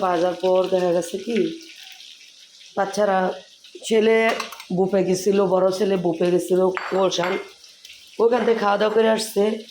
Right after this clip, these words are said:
আর ছোটো ছেলে already প্রাইভেটে চলে আসছে, ওর বাবা গেছে উত্তরাতে। চুল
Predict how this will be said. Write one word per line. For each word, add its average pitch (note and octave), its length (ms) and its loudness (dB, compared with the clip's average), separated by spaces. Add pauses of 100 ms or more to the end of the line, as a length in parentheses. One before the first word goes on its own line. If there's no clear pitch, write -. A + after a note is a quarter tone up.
(440)
আর E3+ 140 -2
ছোটো A3 220 0
ছেলে A3 180 2
already G3 300 2
প্রাইভেটে F#3 340 2
চলে F#3+ 140 2
আসছে, F#3+ 160 -4
ওর F3 140 0
বাবা F3+ 240 0
গেছে G3 240 -4 (220)
উত্তরাতে। G3 420 -2 (1120)
চুল A3+ 160 2